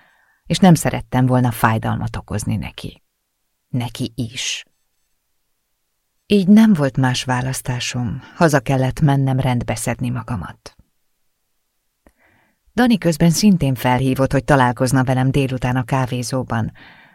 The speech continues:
hogy véglegesítsünk néhány tervet. Lelkes volt és vidám, én sajnos mégsem tudtam erőt meríteni belőle. De a munkának mennie kellett. Természetesen erre is igent mondtam.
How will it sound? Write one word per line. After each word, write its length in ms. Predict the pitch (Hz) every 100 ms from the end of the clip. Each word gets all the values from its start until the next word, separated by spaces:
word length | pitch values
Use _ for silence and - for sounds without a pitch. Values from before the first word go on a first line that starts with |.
| _
hogy 220 | 147 123
véglegesítsünk 1000 | 147 143 127 123 120 - 113 - 127 120
néhány 360 | 127 120 120
tervet. 680 | 113 120 117 - - - - _ _ _ _ _ _ _ _
Lelkes 600 | - 165 151 143 139 139
volt 360 | 131 135 131 -
és 180 | 139 -
vidám, 500 | 135 120 117 123 - _ _ _ _ _ _
én 140 | 165
sajnos 360 | 160 165 151 147
mégsem 400 | 170 143 - 120
tudtam 340 | 117 117 120 117
erőt 400 | 127 120 117 113
meríteni 520 | 120 113 113 120 117
belőle. 580 | 117 117 - - - _ _ _ _ _ _ _ _ _ _ _ _ _
De 180 | 139 131
a 40 |
munkának 520 | 143 175 175 156 147
mennie 360 | 143 123 117 110
kellett. 640 | - 110 - - - - - _ _ _ _ _ _ _ _ _ _ _ _ _
Természetesen 800 | - 254 214 190 175 170 170 160
erre 360 | - 190 175 139
is 300 | 123 123 -
igent 540 | - 123 127 117 113 -
mondtam. 580 | 123 113 - - -